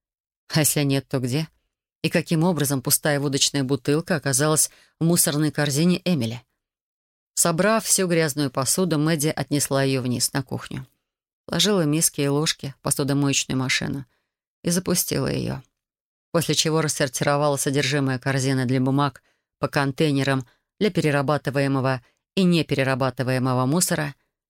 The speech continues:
а пустую водочную бутылку сунула под раковину, спрятав её за ведром для пищевых отходов.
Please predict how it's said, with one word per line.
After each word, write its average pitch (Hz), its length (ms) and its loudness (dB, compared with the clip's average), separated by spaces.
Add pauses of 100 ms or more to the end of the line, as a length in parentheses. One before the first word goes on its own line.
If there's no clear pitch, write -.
(160)
а 156 100 -2
пустую 202 400 0
водочную 147 460 0
бутылку 151 460 -2
сунула 170 380 2
под 147 200 -2
раковину, 123 500 -4 (380)
спрятав - 520 -2
её 139 160 2
за 135 120 0
ведром 143 380 0 (160)
для 147 100 0
пищевых 147 400 0
отходов. - 500 -6